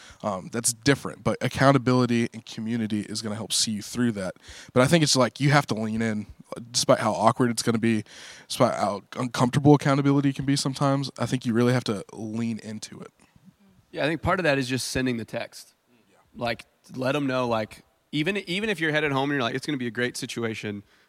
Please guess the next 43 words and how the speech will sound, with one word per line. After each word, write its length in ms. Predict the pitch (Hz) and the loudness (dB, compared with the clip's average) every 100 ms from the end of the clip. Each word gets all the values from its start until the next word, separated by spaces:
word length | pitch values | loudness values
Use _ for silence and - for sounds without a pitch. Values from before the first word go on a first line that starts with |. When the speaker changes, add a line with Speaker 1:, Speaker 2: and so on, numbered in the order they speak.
| - | -2
Speaker 2:
not 180 | 131 127 | -2 0
worried 220 | 127 120 | -2 0
about 200 | 117 113 | 0 0
it 120 | 110 | -2
at 80 | 110 | -2
all." 140 | 107 | -2
You 140 | 110 127 | -2 -4
get 120 | 110 | -6
home 260 | 110 123 | -4 -4
and 80 | 117 | -2
you're 100 | 110 | -4
like, 240 | 110 104 120 | -6 -8 -8
"Man, 140 | 113 | -6
I'm 180 | 107 120 | -6 -6
just 220 | 113 - | -8 -8
falling 280 | 120 117 113 | -8 -6 -6
into 180 | 110 117 | -8 -8
old 280 | 110 110 110 | -8 -8 -8
sin," 540 | - - 113 110 110 107 _ _ _ | -12 -10 -8 -8 -10 -14 _ _ _
or 80 | 104 | -6
"I'm 180 | 110 117 | -6 -6
fa-, 260 | - 117 | -6 -6
I'm, 160 | - 117 | -4 -4
like, 260 | 110 - - | -4 -6 -14
hanging 260 | - 117 120 | -10 -6 -6
out 120 | 120 | -8
with 100 | - | -10
the 100 | 117 | -8
wrong 380 | 117 117 117 113 - | -6 -4 -6 -10 -12
people 380 | 185 180 170 147 | -10 -4 0 2
and 120 | 127 | 0
I'm 200 | 120 120 | -2 0
letting 360 | 131 143 127 | 0 2 -2
them 260 | 117 120 131 | -2 -4 -4
define 560 | 123 - 127 127 127 127 _ _ _ _ | -6 -6 -4 -2 -4 -8 _ _ _ _
who 180 | 147 131 | -2 0
I 100 | 120 | 0
am 200 | 123 123 | -2 -2
and 120 | 120 | -2
what 140 | 117 | -4
I'm 160 | 117 113 | -4 -6
doing." 480 | 113 117 117 113 107 _ _ _ - | -6 -4 -6 -6 -10 _ _ _ -4
Um, 480 | 117 113 107 98 | -2 -2 -4 -10